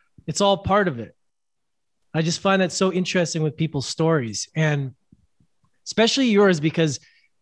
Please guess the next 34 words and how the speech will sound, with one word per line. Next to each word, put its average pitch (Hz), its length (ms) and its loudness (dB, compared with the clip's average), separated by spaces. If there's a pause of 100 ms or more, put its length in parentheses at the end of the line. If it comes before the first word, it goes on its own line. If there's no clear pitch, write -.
(160)
I 175 80 0
wanna 247 200 4
just 190 280 -2
dig 165 220 4
in 160 180 4
a 147 60 0
little 151 200 0
bit 143 280 -2
more 143 260 0
about, 127 460 -2 (420)
you 143 100 -2
know, 127 300 -4 (320)
this, 165 480 -2 (720)
this 180 180 2
show 160 600 2 (100)
as 147 280 -2
to, 160 120 -2
like, 139 400 0 (480)
what 156 180 2
your 170 180 2
expectations 151 1120 -2
were 131 220 0
going 127 340 -2
in 139 160 0
and, 139 140 2
like, 123 180 -2
how, 151 680 2 (280)
how 196 220 4
it 165 100 -4
made 185 180 0
you 147 140 -2
feel. 156 640 -2 (460)
Because 170 260 2
obviously, 190 920 0